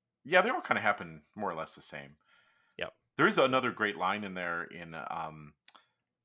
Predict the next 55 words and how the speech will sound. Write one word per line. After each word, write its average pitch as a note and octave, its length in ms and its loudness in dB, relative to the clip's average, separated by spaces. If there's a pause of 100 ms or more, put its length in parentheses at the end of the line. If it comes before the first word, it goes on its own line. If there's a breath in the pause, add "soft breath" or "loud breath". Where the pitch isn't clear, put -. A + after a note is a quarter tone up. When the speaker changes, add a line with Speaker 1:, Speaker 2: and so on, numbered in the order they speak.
Speaker 1:
at A#2 180 -2
the A#2 80 -6
point - 260 -4
where G#2+ 100 -6
they G2 120 -2
do B2 140 -2
decide A2 380 2
to, F#2 300 -2
well, A2 400 2
when A2+ 160 0
they're G#2+ 100 0
getting A2+ 200 2
ready F2 200 -2
to D#2+ 100 -20
decide E2+ 400 -2
to - 60 -20
blow F2 280 -8
up E2 160 -8
the E2 60 -16
moon D#2 220 -14
or F2+ 80 -8
implode A2+ 380 -4
the E2 80 -12
moon, C#2+ 220 -20 (460 soft breath)
um, G2 220 -2
'cause - 200 -16
one A#2+ 100 -2
of G2+ 80 -4
the G2 100 -2
last F#2 440 4 (340)
crit-, - 220 -12 (200)
one A2+ 140 2
of D3+ 80 0
the A#2 60 2
last G#2 480 4
ditch - 280 -6
efforts F#2+ 400 -6
that - 200 -10
the - 200 -8
alien G2+ 320 -6
who G2+ 160 -14
has F#2 260 -6
the, F2+ 120 -14
like, E2+ 220 -8
summer F#2+ 240 -4
home F#2+ 400 -10 (460 loud breath)
on F#2+ 160 -2
the F2+ 80 -12
planet F#2+ 360 -4
makes F#2 380 -8
is F2 320 -14 (100)
for G2 280 -8
the E2+ 140 -12
Prime G#2+ 260 0
Directive. G2+ 640 -4